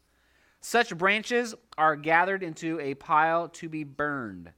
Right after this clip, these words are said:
But if you remain in me and my words remain in you, you may ask for anything you want, and it will be granted." That may be one of the primary verses that people take out of context more than any other verse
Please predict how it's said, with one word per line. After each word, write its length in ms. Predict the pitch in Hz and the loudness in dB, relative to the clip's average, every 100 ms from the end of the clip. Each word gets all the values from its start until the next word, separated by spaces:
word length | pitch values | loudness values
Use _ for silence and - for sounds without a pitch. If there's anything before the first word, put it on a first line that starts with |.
| _ _ _ _ _ _ _ | _ _ _ _ _ _ _
But 80 | 190 | 0
if 140 | 202 190 | 0 2
you 140 | 277 | 0
remain 320 | 302 262 254 | 2 2 2
in 120 | 240 | -2
me 280 | 220 220 226 | -2 0 0
and 100 | 214 | 0
my 200 | 185 190 | 2 2
words 420 | 180 202 220 196 | 2 4 2 0
remain 280 | 196 190 185 | -6 -4 -6
in 140 | 180 170 | -6 -6
you, 220 | 170 165 | -2 -2
you 420 | 160 208 247 262 | -2 -4 -4 -2
may 240 | 226 208 | -2 -2
ask 340 | 196 190 196 - | -2 -4 -4 -6
for 140 | 185 | -12
anything 540 | 180 208 247 262 254 233 | -10 -8 -8 -8 -8 -8
you 160 | 233 | -8
want, 640 | 214 202 175 147 175 - _ _ _ _ _ | -4 0 0 -2 -6 -18 _ _ _ _ _
and 160 | 147 151 | -6 -2
it 200 | 180 190 | -2 -2
will 120 | 190 | -4
be 200 | 160 165 | -4 -8
granted." 640 | 151 139 151 156 117 98 92 | -6 -6 -4 -6 -8 -12 -6
That 180 | 160 180 | -6 -4
may 160 | 165 | -8
be 160 | 147 143 | -6 -8
one 180 | 139 135 | -8 -10
of 140 | 120 | -10
the 340 | 123 120 113 _ _ _ _ _ | -10 -12 -14 _ _ _ _ _
primary 600 | - 170 190 190 175 165 | -4 -2 -2 -6 -6 -6
verses 480 | 131 139 143 147 | -6 -6 -6 -12
that 160 | 127 90 | -10 -8
people 260 | 147 147 151 | -8 -8 -8
take 240 | 147 143 | -10 -6
out 80 | 123 | -6
of 80 | 120 | -6
context 680 | 123 113 110 107 101 - 123 | -8 -8 -6 -8 -8 -14 -14
more 200 | 120 117 | -10 -10
than 120 | 110 _ | -10 _
any 280 | 147 151 160 | -8 -8 -8
other 200 | 131 123 | -8 -8
verse 560 | 107 101 98 - - | -8 -10 -12 -20 -20